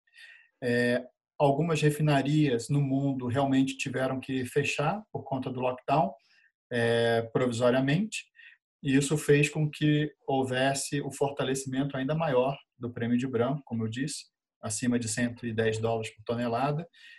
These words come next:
e as refinarias que seguiram operando, tentando aí aproveitar o momento de mercado e, e comprar açúcar. É, então, do ponto de vista da demanda,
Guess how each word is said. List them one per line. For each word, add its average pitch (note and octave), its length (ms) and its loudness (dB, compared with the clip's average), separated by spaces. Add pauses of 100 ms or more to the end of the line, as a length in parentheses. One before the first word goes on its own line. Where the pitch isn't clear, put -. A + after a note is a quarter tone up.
(180)
e B2 100 0
as B2 140 4
refinarias C3+ 560 0
que C3+ 100 -8
seguiram C3 360 -4
operando, C#3+ 540 0 (360)
tentando C3+ 560 0
aí C3 280 2
aproveitar C3 600 0
o C3+ 60 2
momento B2+ 280 -2
de B2 80 -8
mercado B2+ 600 -2
e, D3 220 -4
e C#3+ 80 -14
comprar C#3 420 0
açúcar. A2 540 -4 (840)
É, A#2+ 380 2
então, D#3+ 300 0
do F3 100 -2
ponto F#3+ 180 -2
de D#3+ 60 -4
vista D#3 240 0
da D#3 80 6
demanda, D3 760 2